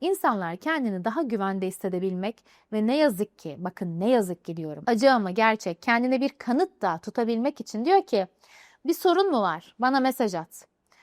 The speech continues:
Bir şey mi oldu? Bana mesaj at. Yarın öbür gün bir durum olursa, bak sen bana şu gün yazmışsın, şu tarihte yazmışsın, şunu konuşmuşuz, bu böyle olmuş, şu şöyle olmuş," diye elinde bir kanıt istiyor. Çok acı ama artık insanlar birbirine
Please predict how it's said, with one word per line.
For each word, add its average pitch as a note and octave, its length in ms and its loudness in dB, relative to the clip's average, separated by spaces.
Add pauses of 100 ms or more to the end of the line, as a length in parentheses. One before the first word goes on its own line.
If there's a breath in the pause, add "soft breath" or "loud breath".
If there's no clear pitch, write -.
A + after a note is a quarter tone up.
(160 soft breath)
Bir C#4+ 60 -2
şey G4+ 260 4
mi E4 100 2
oldu? G3 260 2
Bana B3+ 180 4
mesaj B3 340 0
at. - 240 -6
Yarın D4 260 2
öbür C#4 200 2
gün G#3 220 -2
bir B3+ 180 0
durum G#3 180 0
olursa, A#3+ 480 -2
bak C4 260 0
sen G#3+ 220 -2
bana G#3 160 -2
şu - 160 -10
gün A#3 80 -2
yazmışsın, B3 720 -2
şu - 160 -12
tarihte F#3+ 400 -2
yazmışsın, A#3 640 0 (300 loud breath)
şunu D4 260 -2
konuşmuşuz, A#3+ 720 -4
bu A#3+ 140 0
böyle C#4+ 340 6
olmuş, D#4 320 2
şu - 140 -8
şöyle C4 340 4
olmuş," F3 400 -4
diye G#3+ 360 0 (400 loud breath)
elinde C#4+ 380 2
bir D4 100 2
kanıt C#4 360 -2
istiyor. D3+ 480 -10 (920)
Çok D#4 220 2
acı B3 320 2 (380 soft breath)
ama A3+ 260 0
artık A#3+ 420 0
insanlar F#3 680 -4
birbirine G#3 680 -2